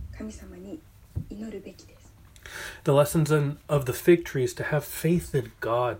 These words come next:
Speaker 2: first, before we go to any human ways.
Speaker 1: 人間の道に行く前に、このイチジクの木のエピソードは、まず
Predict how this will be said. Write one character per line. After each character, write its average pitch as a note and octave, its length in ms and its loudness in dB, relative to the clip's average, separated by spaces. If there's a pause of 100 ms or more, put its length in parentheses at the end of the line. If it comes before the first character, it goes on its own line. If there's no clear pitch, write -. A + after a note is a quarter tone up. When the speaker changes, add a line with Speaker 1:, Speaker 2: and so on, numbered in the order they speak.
Speaker 2:
first, - 920 -6 (180)
before F3 400 0
we D3 140 2
go B2+ 280 2
to B2 160 -6
any A#2+ 380 -6 (960)
human A#2+ 640 -4
ways. G#2 640 -8 (1400)
Speaker 1:
人 A#3+ 180 -8
間 A#3 260 -10
の A#3 60 -10
道 A#3 320 -10
に B3 200 -10
行 - 40 -10
く - 160 -10
前 C4+ 220 -2
に、 A#3+ 280 -6
こ - 120 -14
の A#3 60 -10
イ A3+ 40 -12
チ B3 140 -10
ジ B3+ 100 -8
ク A3+ 120 -20
の G3+ 140 -18
木 - 120 -16
の G#3 100 -12
エ G#3 60 -12
ピ G#3 100 -20
ソ - 160 -20
ー G3 100 -14
ド F#3+ 140 -16
は、 A3+ 160 -14 (540)
ま C#4 120 0
ず A3+ 220 -8